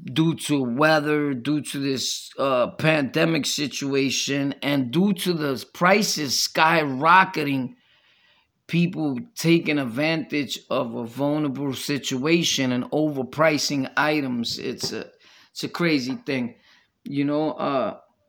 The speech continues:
for the most part, we've been doing pretty well on our other channels. Also, Tech for Rec, I posted new content.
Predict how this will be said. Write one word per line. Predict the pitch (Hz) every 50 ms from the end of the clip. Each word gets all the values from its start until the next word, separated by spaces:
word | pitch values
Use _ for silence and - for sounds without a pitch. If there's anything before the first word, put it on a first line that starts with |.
| _ _ _ _ _ _ _ _ _ _ _ _ _ _ _ _ _ -
for | - - - 175
the | 170 170
most | 175 175 185 196 214 220 208 - - -
part, | 160 160 147 139 139 - - - - _ _ _ _ _ _ _ _ _ _ _ _ _ _ _ _ _ _ _ -
we've | - 143 143 131
been | - 156 156 147
doing | 131 151 151 151 139 120
pretty | - - 165 160 143 139
well | 135 131 147 151 147 151 147 127 - -
on | 135 147 147
our | 143 143 139 -
other | - 160 175 180 180
channels. | 170 - - 156 147 143 143 143 143 139 131 123
Also, | 139 147 151 143 - - 139 135
Tech | 120 - - 165 156 147 123
for | - - 135
Rec, | 131 143 151 151 139 -
I | 131
posted | 120 - - 151 156 151 131 - - 135
new | 135 139 147 147 127 -
content. | - 160 156 165 165 151 151 - 143 135 131 123